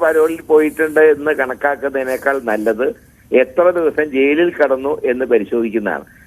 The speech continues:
അത്രയേറെയാണ് കൊടി സുനിക്ക് വി ഐ പി ട്രീറ്റ്മെന്റ്,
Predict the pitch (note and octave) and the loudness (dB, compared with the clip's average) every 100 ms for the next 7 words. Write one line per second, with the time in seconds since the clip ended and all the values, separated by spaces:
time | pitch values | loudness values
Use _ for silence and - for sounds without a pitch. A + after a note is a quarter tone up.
0 | - A#2 - F3 F3+ F3+ E3+ D#3+ E3+ D#3+ | -6 -6 0 2 6 6 6 4 4 4
1 | C#3 C#3 D3+ - C3+ C#3+ C#3+ C3+ A#2+ - | 2 0 -4 -2 -2 -2 -2 0 0 4
2 | C3+ C#3 B2 C#3 D#3 E3 E3+ D#3+ - B2+ | 4 4 2 6 6 6 6 4 6 4
3 | A#2+ B2 A#2 A2+ | 4 0 2 4